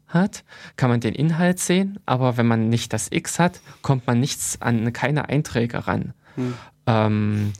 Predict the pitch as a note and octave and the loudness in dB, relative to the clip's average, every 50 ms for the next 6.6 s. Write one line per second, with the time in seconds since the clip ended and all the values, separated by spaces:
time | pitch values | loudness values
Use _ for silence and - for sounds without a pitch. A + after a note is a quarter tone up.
0 | _ - - - _ - B2+ B2 A#2 A#2 A2 - C3+ C#3 - E3+ D3 C3+ - B2+ | _ -20 -20 -8 _ 0 2 4 4 2 2 2 0 0 2 0 0 0 0 0
1 | C3 C3 B2+ - - A#2+ - - B2 A#2 A#2 A2 G#2 - - A#2+ C#3+ F#3+ F#3+ B2+ | 0 0 0 0 -2 -4 -2 0 0 0 2 0 -2 -2 0 0 0 2 2 0
2 | A2+ A2 - - G#2+ D3 - - B2 B2 A#2 A#2 A2+ A#2 - - - C3 C3+ C3 | 0 0 -2 -2 -4 -4 0 2 2 4 4 2 0 -2 -6 -4 0 0 2 2
3 | B2 A#2+ - C3+ D3 - - - - B2 A#2+ A#2+ A#2+ A#2 A#2 B2+ - C3+ C#3 C#3+ | 2 2 2 0 0 0 -2 -2 0 0 0 2 0 0 -2 -2 -2 0 0 2
4 | B2+ A#2 A#2 G#2 - - - - - - A#2 A2+ A2+ A#2 - - - C3+ C#3+ C#3+ | 2 2 0 0 -2 -4 -6 -4 -2 0 2 2 2 2 0 0 0 0 0 2
5 | A#2+ A#2 A#2+ A2 - - - C3+ C3 C3+ B2+ B2 B2+ A#2 G2+ A#2 - - - A#2 | 0 0 0 -2 -4 -2 -2 0 0 2 0 0 -2 -4 -6 -8 -8 -4 -4 -4
6 | - - A2+ A2 A#2+ A#2+ D#3 D3+ C3+ B2+ - | -4 -2 -2 0 0 2 2 2 0 0 -2